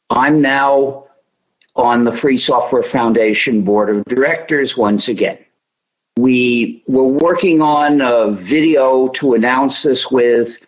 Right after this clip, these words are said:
but that turned out to be difficult. We didn't have experience doing that sort of thing,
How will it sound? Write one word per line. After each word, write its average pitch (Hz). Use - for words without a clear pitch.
but 123
that 135
turned 139
out 127
to 131
be 120
difficult. 123
We 113
didn't 131
have 131
experience 123
doing 113
that 104
sort 104
of 95
thing, 131